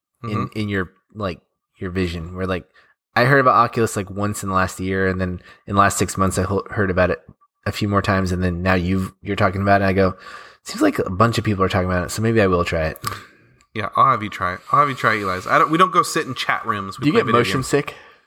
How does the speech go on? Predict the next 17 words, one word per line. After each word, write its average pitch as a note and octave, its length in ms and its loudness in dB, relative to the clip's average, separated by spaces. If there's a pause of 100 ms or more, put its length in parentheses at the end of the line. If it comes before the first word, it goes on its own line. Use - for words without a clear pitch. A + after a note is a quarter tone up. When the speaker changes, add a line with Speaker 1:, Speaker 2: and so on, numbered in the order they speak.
(220)
Speaker 2:
No. A#2+ 220 -2 (460)
Speaker 1:
So, - 360 -4
um, A#2 140 -10 (240)
'cause A#2 140 -6
I, A2+ 120 -2 (120)
I A#2 80 -6
could G#2 140 -12
get G#2 100 -12
motion G2 320 -10
sick - 180 -14
pretty F#2 260 -14
easy. F2 240 -16 (320)
Speaker 2:
Oh, D3 140 4
I D#3+ 100 2
do F#3+ 160 -4
wonder C#3 280 -2
that. G2 240 -8